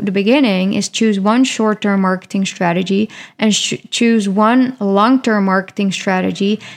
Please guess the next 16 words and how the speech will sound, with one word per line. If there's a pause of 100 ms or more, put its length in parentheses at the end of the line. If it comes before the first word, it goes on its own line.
And
with
that,
be
limited (340)
to (160)
the
channels
where
you
show
up. (260)
So
let's
take
Paige